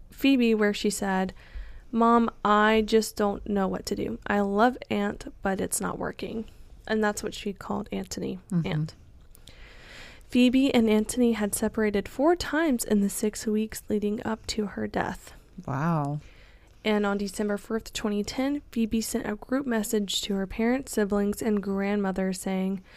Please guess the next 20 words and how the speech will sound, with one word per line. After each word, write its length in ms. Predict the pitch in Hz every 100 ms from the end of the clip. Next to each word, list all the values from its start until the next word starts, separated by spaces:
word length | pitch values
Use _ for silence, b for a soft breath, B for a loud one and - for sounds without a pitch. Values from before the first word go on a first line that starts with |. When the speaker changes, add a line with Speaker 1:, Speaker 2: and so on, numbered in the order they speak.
| B B B B B
Speaker 1:
"Hi, 200 | - 349
family. 560 | 381 233 214 208 208 214 -
I 120 | 294
am 160 | 320 311
in 140 | 277
bed 440 | - 190 185 185
and 160 | 196 190
about 280 | 185 180 185
to 100 | 208
sleep. 480 | - 196 190 190 - - -
And 160 | 214 208
when 100 | 262
I 140 | 302
wake, 540 | 247 269 359 262 - -
I 100 | 226
will 160 | 214 226
transform 800 | - 226 233 - - 285 285
into 200 | 254 226
the 100 | 220
most 460 | 214 208 214 208